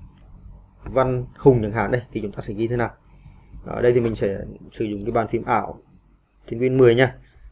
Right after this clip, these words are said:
Đó, mình vào Start Menu này. Đó, thì đối với bàn phím ảo này các bạn có thể, à, tìm ở trong cái phần, à, trên Start Menu của Win mười. Đó, các bạn kéo xuống thế này.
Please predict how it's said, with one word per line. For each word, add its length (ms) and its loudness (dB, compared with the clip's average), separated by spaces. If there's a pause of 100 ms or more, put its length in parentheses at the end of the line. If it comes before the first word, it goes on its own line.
(100)
Đó, 120 -4
mình 140 -6
vào 160 2
Start 320 0
Menu 300 2
này. 100 -4 (880)
Đó, 180 -6 (220)
thì 300 2
đối 220 0
với 20 -2
bàn 180 6 (100)
phím 160 2
ảo 180 6
này 100 0
các 80 0
bạn 140 4
có 60 -2
thể, 200 2
à, 120 0
tìm 260 2
ở 60 -2
trong 160 -2
cái 100 2
phần, 280 0
à, 300 -2
trên 120 -4
Start 280 -2
Menu 260 0
của 80 -4
Win 240 0
mười. 160 6 (460)
Đó, 100 -6
các 80 -2
bạn 180 0
kéo 140 -4
xuống 220 -6
thế 80 -4
này. 180 -4